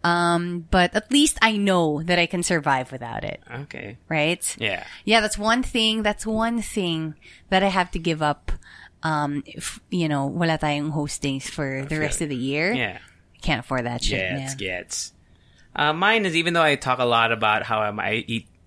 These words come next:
Speaker 2: shitty, shitty food, like,
Speaker 1: Mm-hmm.
Speaker 2: shitty in terms of, like, it's bad for my diet, I also did learn how to kinda cook.
Speaker 1: Yeah.
Speaker 2: So I also learned that I don't need to, like, order or, or buy, uh,
Speaker 1: Yeah. Eat
Speaker 2: food,
Speaker 1: outside.
Speaker 2: eat out outside all
Speaker 1: Mm-hmm.
Speaker 2: the time.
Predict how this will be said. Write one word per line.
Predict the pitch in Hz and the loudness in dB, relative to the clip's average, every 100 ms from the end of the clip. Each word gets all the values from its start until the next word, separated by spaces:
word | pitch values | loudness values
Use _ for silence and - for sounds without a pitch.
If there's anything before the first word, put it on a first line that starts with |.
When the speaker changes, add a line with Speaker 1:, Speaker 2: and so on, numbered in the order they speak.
| _ - - | _ -20 -14
Speaker 2:
shitty, | - - - - 131 117 107 | -4 -2 0 0 0 -2 -2
shitty | - - - 110 101 | -2 -2 -2 -4 -6
food, | - 110 104 | -6 -6 -2
like, | 110 160 | -2 0
Speaker 1:
Mm-hmm. | 156 | 0
Speaker 2:
shitty | 147 | 0
in | 139 | 2
terms | 135 131 | 0 0
of, | 123 | 0
like, | 117 104 | 0 -2
it's | 107 - | -4 -4
bad | 113 117 110 | 0 0 0
for | 120 | -4
my | 110 104 | -4 -4
diet, | 104 101 101 - - - - - _ _ _ | -2 -2 -4 -6 -12 -20 -20 -20 _ _ _
I | 165 | 4
also | 208 214 | 4 4
did | 175 175 | 0 2
learn | 160 | 2
how | 156 | 2
to | 123 | 2
kinda | - - 147 175 160 | -2 0 2 2 0
cook. | - 104 - - - _ | -4 -6 -8 -16 -16 _
Speaker 1:
Yeah. | 165 147 135 | -6 -4 -4
Speaker 2:
So | 139 - 165 160 160 139 - | -4 0 2 2 0 -2 0
I | 147 | 2
also | 180 196 175 | 2 0 -2
learned | 165 156 | -2 0
that | 147 | 0
I | 110 | 0
don't | 185 202 | 0 -2
need | 170 - | -4 -2
to, | 135 117 110 - | -2 -2 -6 -8
like, | 120 - - | -10 -10 -8
order | 120 98 - - - | -6 -6 -8 -10 -8
or, | 73 - - | -6 -6 -6
or | 104 | -6
buy, | 101 98 95 | -4 -6 -6
uh, | 92 90 95 107 - - - | -10 -12 -14 -16 -18 -16 -4
Speaker 1:
Yeah. | 165 151 131 135 - - - | 0 0 -2 -6 -20 -12 -4
Eat | 180 | 0
Speaker 2:
food, | |
Speaker 1:
outside. | 160 143 - 139 131 | 2 0 -2 -2 0
Speaker 2:
eat | 104 | 0
out | 98 | 0
outside | 98 - 98 95 | -2 -4 -6 -4
all | 95 | -4
Speaker 1:
Mm-hmm. | 92 | -4
Speaker 2:
the | - | -2
time. | - - | -4 -8